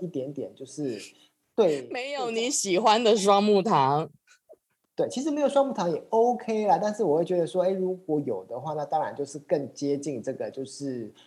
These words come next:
Speaker 1: 日本的这个长崎蛋糕嘛。
Speaker 2: OK。
Speaker 1: 对，对。那不过呢，不过在台北还有另外一家，就是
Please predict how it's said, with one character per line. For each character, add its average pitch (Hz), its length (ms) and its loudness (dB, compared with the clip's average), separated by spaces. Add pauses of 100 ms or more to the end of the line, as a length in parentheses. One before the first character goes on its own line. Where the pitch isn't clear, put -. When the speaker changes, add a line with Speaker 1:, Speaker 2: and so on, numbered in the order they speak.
Speaker 1:
日 202 160 -2
本 - 260 -6
的 - 120 -12
这 - 100 -8
个 127 100 -10
长 110 280 -16
崎 110 320 -20
蛋 117 240 -8
糕 98 240 -8
嘛。 95 240 -16
Speaker 2:
OK。 151 260 -6
Speaker 1:
对， 120 460 -4 (340)
对。 - 180 -12 (140)
那 240 80 -6
不 220 160 -8
过 247 340 4
呢， 208 200 0
不 180 160 -10
过 180 280 2
在 196 140 0
台 151 260 -4
北 147 80 -2
还 147 280 -2
有 156 60 0
另 170 220 2
外 147 220 0
一 135 60 -6
家， 131 380 -2
就 175 120 -4
是 117 760 -6